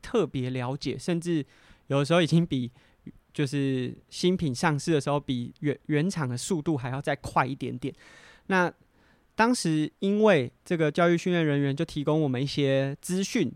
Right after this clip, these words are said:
怎么去获得的管道。啊，不，其实管道非常多，就除了他们当时的网站啊，然后甚至还有像 YouTube。呃，在二零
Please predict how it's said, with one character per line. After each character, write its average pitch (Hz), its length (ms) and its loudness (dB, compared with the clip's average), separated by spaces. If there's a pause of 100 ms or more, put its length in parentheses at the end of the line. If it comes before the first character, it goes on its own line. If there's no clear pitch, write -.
怎 131 140 -4
么 127 80 0
去 170 160 -2
获 165 260 2
得 120 180 -6
的 127 140 -6
管 - 320 -6
道。 139 180 2 (180)
啊， 139 140 -10
不， - 100 -14 (100)
其 151 120 -2
实 156 380 2
管 139 180 0
道 165 140 6
非 160 100 4
常 139 220 -2
多， 131 180 -2
就 147 120 -4
除 135 180 -4
了 135 60 0
他 143 100 0
们 135 180 -2
当 143 180 0
时 143 140 -4
的 127 220 -2 (220)
网 127 300 2
站 143 340 4
啊， 131 420 0
然 127 100 -2
后 123 60 -2
甚 147 180 2
至 143 160 2
还 135 100 2
有 117 200 -2
像 135 220 0
YouTube。 135 380 0 (800)
呃， 131 320 2
在 220 300 4 (140)
二 226 180 6
零 160 280 2